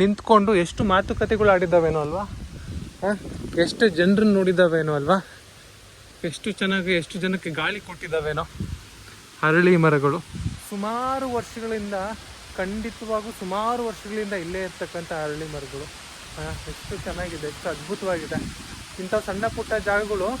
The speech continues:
ಪ್ರಶಾಂತವಾಗಿದೆ, ನೋಡೋಕ್ಕೂ ಕೂಡ ತುಂಬ ಚೆನ್ನಾಗಿದೆ. ಇಲ್ಲೆಲ್ಲ ಬರಬೇಕು. ಇಲ್ಲಿ ಆದಿ ಭೈರವ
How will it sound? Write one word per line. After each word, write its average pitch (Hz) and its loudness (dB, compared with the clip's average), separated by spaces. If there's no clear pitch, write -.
ಪ್ರಶಾಂತವಾಗಿದೆ, 226 0
ನೋಡೋಕ್ಕೂ 208 -2
ಕೂಡ 220 0
ತುಂಬ 185 2
ಚೆನ್ನಾಗಿದೆ. 165 -2
ಇಲ್ಲೆಲ್ಲ 165 -2
ಬರಬೇಕು. 151 -4
ಇಲ್ಲಿ 170 8
ಆದಿ 170 6
ಭೈರವ 165 8